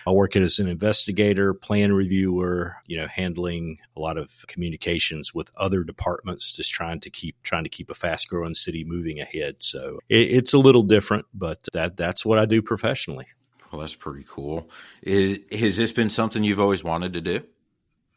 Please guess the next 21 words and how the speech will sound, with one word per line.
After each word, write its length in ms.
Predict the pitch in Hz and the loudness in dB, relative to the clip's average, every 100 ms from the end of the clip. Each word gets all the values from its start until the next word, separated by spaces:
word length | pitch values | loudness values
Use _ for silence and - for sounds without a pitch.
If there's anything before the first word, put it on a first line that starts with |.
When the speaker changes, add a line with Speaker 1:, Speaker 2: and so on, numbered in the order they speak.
| _ _ _ | _ _ _
Speaker 1:
No, 480 | 92 90 85 101 160 - _ _ - | -8 -6 0 0 0 -6 _ _ -10
I 60 | |
didn't 200 | 80 - | -6 -6
know 120 | 87 92 | -2 0
I 60 | |
wanted 380 | 90 90 87 82 | 0 -2 -4 -8
to 80 | - | -10
do 240 | 80 110 107 | -2 0 0
it. 180 | - - | -4 -12
I 120 | - 107 | 0 4
didn't 180 | 107 | 4
figure 320 | - 107 92 87 | 2 0 0 0
that 200 | 90 101 | 0 0
out 200 | 80 - | -2 -8
until, 440 | 92 82 73 - _ - - _ | -8 -4 -6 -8 _ -20 -20 _
you 120 | - | -8
know, 40 | 82 | -8
if 140 | - | -6
you 60 | 87 | -2
told 240 | 101 92 | 0 2
me 220 | 87 78 | 0 -4